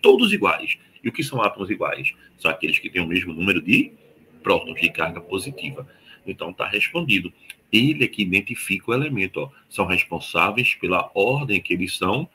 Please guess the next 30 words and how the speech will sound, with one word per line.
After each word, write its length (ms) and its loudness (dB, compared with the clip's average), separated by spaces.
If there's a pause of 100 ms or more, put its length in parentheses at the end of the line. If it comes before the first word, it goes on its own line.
(400)
e 240 4 (100)
distinção. 840 2
O 80 -2
que 180 0
é 40 4
distinção? 960 -2 (360)
São 300 4
eles 320 2
que 380 2 (400)
fazem 300 2
a 20 4
diferença 840 0
de 140 0
um 120 -2
pro 160 -2
outro. 360 4 (280)
Por 180 2
que 120 0
um 120 2
elemento 480 2
é 20 6
diferente 460 0
do 80 2
outro? 360 -2 (200)
Porque 220 -6
tem 140 -4
diferentes 600 -2
números 300 -4
de 80 -6
prótons. 520 0